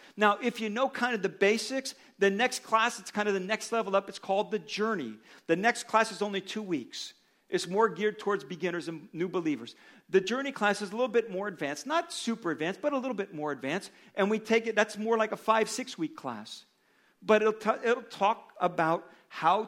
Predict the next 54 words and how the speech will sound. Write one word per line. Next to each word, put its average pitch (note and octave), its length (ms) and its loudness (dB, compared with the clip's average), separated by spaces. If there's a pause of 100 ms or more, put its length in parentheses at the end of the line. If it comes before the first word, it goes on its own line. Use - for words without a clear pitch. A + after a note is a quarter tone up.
to G#3+ 220 -6 (200)
learn F#3+ 320 0
and F#3 240 -6
discover D#3+ 400 -4
from E3+ 240 -6
God's D3 340 -4
Word, C3+ 320 -6 (320)
and E3 120 -2
then F#3+ 120 0
how F3+ 280 4
to G#3 120 2
start G3 240 0
applying A3+ 520 -4
that C#3+ 220 -4
to - 100 -12
your F3+ 140 -4
life, G3+ 480 -8 (480)
and F#3 180 2
then A#3+ 240 2
how F#3 160 0
to G#3 80 -2
start F#3+ 300 -2
using A3+ 340 -6
the E3+ 80 -6
gifts E3+ 220 -6
that D#3+ 160 -8
God E3+ 220 0
has D#3 100 -8
given A3+ 340 -8
to - 140 -12
you A#2 240 -10 (300)
to F3+ 100 -4
live F#3+ 260 2
your E3 160 0
life E3+ 300 -2
mission. C#3+ 360 -8 (960)
All B3 220 4
of A3 60 0
those F#3+ 160 0
things F3 240 -10
we D#3 100 -4
offer D#3 300 -2
available C3 380 -6
to - 160 -10
you. G#2+ 200 -12 (680)
So A3 140 2
there's G#3 200 4
no C#4+ 220 2
excuse B3+ 540 -4
for G3 180 -6
not G#3 220 -4
feeding F#3+ 340 -6
your D#3 120 -8
mind. C#3 360 -8